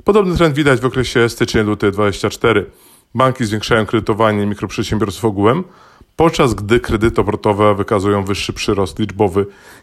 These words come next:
i wartościowy, to kredyty inwestycyjne w rachunku bieżącym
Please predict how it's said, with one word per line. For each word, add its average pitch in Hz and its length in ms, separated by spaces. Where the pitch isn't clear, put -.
i - 40
wartościowy, 110 720
to 147 460
kredyty 117 340
inwestycyjne 104 560
w 101 40
rachunku 101 340
bieżącym 104 500